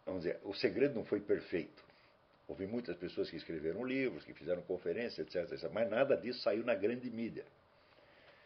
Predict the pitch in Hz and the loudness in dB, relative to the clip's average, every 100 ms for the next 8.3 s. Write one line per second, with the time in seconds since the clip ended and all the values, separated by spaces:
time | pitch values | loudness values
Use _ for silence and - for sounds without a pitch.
0 | - - 95 87 - 104 101 90 92 131 | -20 -8 -4 -2 0 2 8 8 8 6
1 | 156 67 67 95 87 90 - 82 73 87 | 4 4 -4 -2 4 4 4 -2 2 4
2 | 76 73 - 82 80 73 76 82 113 156 | 4 2 -8 -6 -6 -6 -8 -2 0 4
3 | 120 123 98 90 92 98 - 98 87 - | 2 2 0 -2 2 2 2 2 0 4
4 | 165 147 - - 80 82 95 135 98 - | 6 6 4 -8 -8 2 8 10 8 4
5 | - - - - - - - - - - | -10 -20 -20 -20 -18 -18 -18 -20 -18 -20
6 | - - - - - - - - - - | -20 -20 -20 -20 -20 -20 -20 -2 2 4
7 | 87 76 110 92 104 127 127 - 82 - | 2 2 2 4 4 4 2 2 2 6
8 | 120 - | 6 6